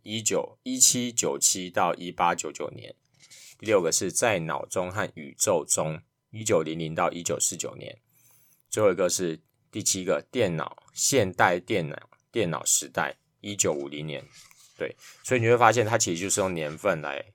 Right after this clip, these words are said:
来区，区分这样子，然后把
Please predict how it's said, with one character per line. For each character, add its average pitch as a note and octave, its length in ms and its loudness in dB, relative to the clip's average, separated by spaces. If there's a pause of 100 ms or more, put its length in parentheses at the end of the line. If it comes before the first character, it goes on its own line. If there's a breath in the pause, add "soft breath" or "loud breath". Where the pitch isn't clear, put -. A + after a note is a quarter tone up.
(140)
来 D2+ 220 -6
区， E2+ 500 -6
区 E2 260 -8
分 D#2 320 -4
这 E2+ 80 -8
样 D2+ 140 -4
子， - 160 -10
然 D2+ 80 -6
后 E2 80 -4
把 - 260 -2